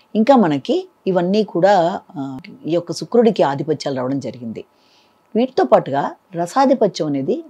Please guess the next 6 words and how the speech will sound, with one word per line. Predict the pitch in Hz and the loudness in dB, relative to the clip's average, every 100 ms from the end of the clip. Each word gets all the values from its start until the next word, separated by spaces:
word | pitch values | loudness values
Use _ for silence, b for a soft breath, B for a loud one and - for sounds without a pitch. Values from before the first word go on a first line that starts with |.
| - | -10
గురుడికి | 127 147 175 226 | -4 -2 -2 -2
రావడం | 170 131 123 113 | -4 -6 -8 -10
జరిగింది. | 113 110 113 107 269 b b b - | -12 -14 -14 -14 -16 b b b -6
నీరసాధిపత్యం, | 156 214 254 254 214 190 170 - 185 262 - _ | 0 4 6 6 4 4 0 0 -6 -8 -10 _
సస్యాధిపత్యం | - 160 - 214 202 170 156 - 151 | -4 -4 2 4 4 2 -2 -6 -6
కూడా | 147 - | -2 -4